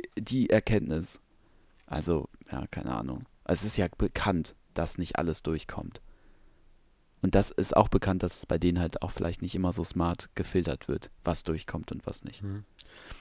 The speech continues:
Speaker 1: Naja, gut.
Speaker 2: Bei uns, würde ich sagen, kommt auch nicht alles durch, weil wir jetzt die Pause machen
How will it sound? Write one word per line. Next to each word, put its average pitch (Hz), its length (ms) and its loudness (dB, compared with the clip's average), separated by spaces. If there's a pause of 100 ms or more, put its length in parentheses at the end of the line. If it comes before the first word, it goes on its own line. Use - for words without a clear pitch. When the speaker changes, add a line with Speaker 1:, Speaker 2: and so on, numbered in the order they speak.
(100)
Speaker 1:
Naja, 78 320 0
gut. - 120 -12
Speaker 2:
Bei 120 100 8
uns, 135 300 2
würde 131 140 4
ich 127 80 -2
sagen, 127 180 0
kommt 123 180 -2
auch 131 100 2
nicht 127 160 0
alles 107 260 0
durch, 127 340 0 (380)
weil 113 480 2
wir 117 80 4
jetzt 110 160 0
die 104 60 -4
Pause 127 340 6
machen 104 360 0